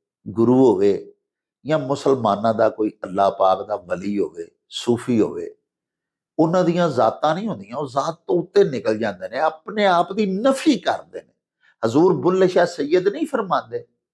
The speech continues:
"چل بلیا، چل اتھے وسیے،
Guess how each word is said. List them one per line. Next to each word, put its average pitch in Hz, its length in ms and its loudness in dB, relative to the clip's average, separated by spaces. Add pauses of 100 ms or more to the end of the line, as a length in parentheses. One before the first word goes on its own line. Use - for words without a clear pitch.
(680)
"چل 220 340 2
بلیا، 175 560 4 (760)
چل 151 280 -2 (180)
اتھے 208 400 2
وسیے، 120 600 0